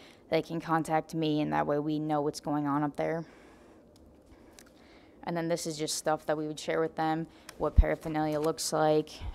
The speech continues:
uh, what to do if you see it. Obviously needles, you don't wanna touch those. Uh, we talk about the different drugs here in town. Methamphetamine is our most common drug. It's a white crystal-like substance.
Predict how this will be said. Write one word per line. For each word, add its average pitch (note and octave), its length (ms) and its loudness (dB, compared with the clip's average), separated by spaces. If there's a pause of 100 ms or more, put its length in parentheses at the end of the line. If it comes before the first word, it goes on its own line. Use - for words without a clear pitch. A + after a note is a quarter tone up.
uh, C#3 280 -2
what C#3+ 220 -6
to - 100 -12
do D3+ 240 2
if D3 140 -2
you D3 80 -6
see F3+ 320 2
it. F3 260 6 (460)
Obviously D3 440 0
needles, D3+ 440 2
you D#3 40 -4
don't D3+ 120 0
wanna D3 140 0
touch - 340 -6
those. D#3+ 500 -4 (2000)
Uh, D3+ 240 4
we D3+ 60 0
talk D3+ 200 0
about D#3+ 200 6
the D#3+ 40 -4
different D#3 360 2
drugs D#3 280 4
here D#3 120 0
in G#3 100 2
town. D#3 400 4
Methamphetamine D#3 800 2
is D3+ 400 -4
our D#3+ 100 2
most D3+ 300 0
common D#3 320 0
drug. D#3 420 2 (300)
It's - 140 -8
a D#3+ 40 0
white D#3 260 2
crystal-like D#3 480 2
substance. D#3 840 0